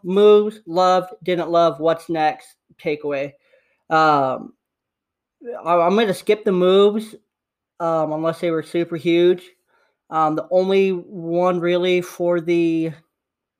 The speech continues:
um, Red Sox was trading Workman and He-, Heath Hembree to the Pirate, for the, to the Phillies for Nick Pivetta and right-handed pitcher Connor Seabold. Seabold was an excellent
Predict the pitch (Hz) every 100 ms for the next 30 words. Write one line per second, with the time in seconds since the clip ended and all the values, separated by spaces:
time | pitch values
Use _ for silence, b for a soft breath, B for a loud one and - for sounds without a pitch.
0 | _ _ _ _ - 160 156 165 175 175
1 | 196 185 190 160 156 151 - 180 170 165
2 | 160 170 170 185 180 175 170 156 156 151
3 | 165 160 180 170 190 196 208 202 202 156
4 | 151 165 175 185 175 175 165 147 - -
5 | 175 254 233 190 190 _ b b b -
6 | 180 180 190 - 175 180 180 180 180 175
7 | 170 170 165 165 175 165 160 - 170 160
8 | - 175 180 170 175 170 - _ - -
9 | - 208 208 208 202 196 175 180 165 160
10 | - _ _ _ 165 185 - - 185 180
11 | 175